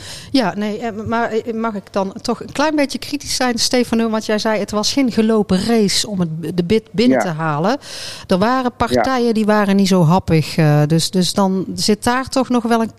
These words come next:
Speaker 1: knelpunt. Of ik weet niet hoe ik het diplomatiek moet omschrijven.
Speaker 2: Ja.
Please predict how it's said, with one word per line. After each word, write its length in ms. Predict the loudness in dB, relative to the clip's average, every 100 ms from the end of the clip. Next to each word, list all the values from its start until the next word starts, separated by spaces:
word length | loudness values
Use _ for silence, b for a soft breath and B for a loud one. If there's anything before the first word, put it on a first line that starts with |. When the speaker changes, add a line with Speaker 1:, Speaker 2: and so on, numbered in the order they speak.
| 0
Speaker 1:
knelpunt. 800 | 2 4 2 0 2 2 2
Of 240 | -4 -6 -4
ik 200 | -6 -2
weet 180 | -4 0
niet 100 | -2
hoe 80 |
ik 60 | 0
het 120 | -2
diplomatiek 540 | -2 -2 -2 -2 -4 -2
moet 160 | -2
omschrijven. 720 | -2 -4 -2 0 0 0 -4 -4 b b b b b b b b -4
Speaker 2:
Ja. 580 | 2 4 4 2 0